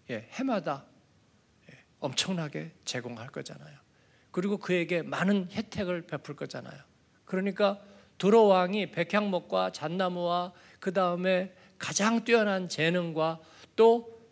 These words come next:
필요한, 예, 벌목공들과 그들을 이 제공하고, 예, 그들을 후원하는 것이 하나도 미치는 장사가 아니에요. 예, 손해보는 게 아니에요.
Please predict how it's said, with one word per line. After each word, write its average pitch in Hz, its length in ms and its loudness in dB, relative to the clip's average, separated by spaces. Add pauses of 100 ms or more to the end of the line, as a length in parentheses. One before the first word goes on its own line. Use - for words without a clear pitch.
필요한, 196 640 2 (240)
예, 165 280 -10 (1700)
벌목공들과 151 1080 2 (100)
그들을 220 540 -2
이 180 380 -6
제공하고, 180 760 -2 (400)
예, 135 240 -10
그들을 185 420 0
후원하는 240 500 0
것이 190 280 -4
하나도 339 580 -2
미치는 220 460 0
장사가 151 400 -2
아니에요. 127 340 -8 (540)
예, 139 120 -12
손해보는 220 680 -2
게 160 280 -6 (360)
아니에요. 123 360 -16